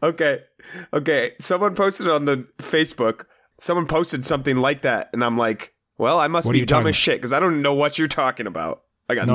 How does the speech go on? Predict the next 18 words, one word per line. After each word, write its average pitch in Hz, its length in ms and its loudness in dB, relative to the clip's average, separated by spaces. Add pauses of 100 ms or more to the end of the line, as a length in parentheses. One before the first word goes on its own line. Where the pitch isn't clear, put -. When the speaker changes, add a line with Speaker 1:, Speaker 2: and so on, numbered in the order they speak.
Speaker 1:
no 135 160 4
Speaker 2:
idea. 147 80 0
Speaker 1:
clue." 101 460 -4 (380)
Let 131 120 -2
me 123 100 2
read 117 240 2
the 104 100 -2
comment. 87 500 -2 (1300)
On 160 180 0
the 156 80 2
Facebook 147 440 0
Rosecast 131 520 0
Nation, 120 320 0
which 104 160 -2
is 98 240 0
absolutely 110 360 0
popping 107 340 -2
off, 104 260 -2